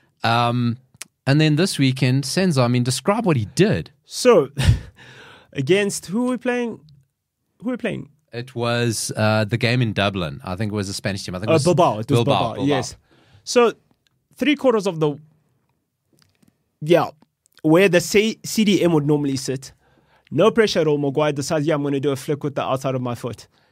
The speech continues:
Speaker 2: and gives the ball away. No pressure,
Speaker 1: He
Speaker 2: nothing.
Speaker 1: tries to play an outside of the foot pass.
Speaker 2: Like, no pressure,
Speaker 1: Straight
Speaker 2: nothing.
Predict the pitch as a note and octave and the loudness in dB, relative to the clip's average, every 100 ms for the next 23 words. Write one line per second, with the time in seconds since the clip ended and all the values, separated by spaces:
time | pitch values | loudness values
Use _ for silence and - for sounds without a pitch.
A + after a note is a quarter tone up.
0 | _ - C3 C#3 E3+ D#3+ D3 D3 C#3+ C#3 | _ -6 -2 0 0 0 2 2 4 0
1 | C3 C3+ C#3 E3 D#3+ E3 D3+ E3 C#3+ C3 | -2 -2 2 2 2 -2 0 -2 -2 0
2 | C3+ D3 C3+ C3+ C#3 C3 B2 C3 C#3 B2+ | 2 0 0 -2 -2 -2 -4 -2 -4 -4
3 | A#2+ C3 C3 A#2 D#2 - - D3 - - | -8 -10 -6 -6 -8 -16 -12 -10 -10 -12
4 | C3+ D#3 E3+ E3+ F3+ D#3+ D3+ D3 C#3+ | -8 2 2 4 2 2 2 2 2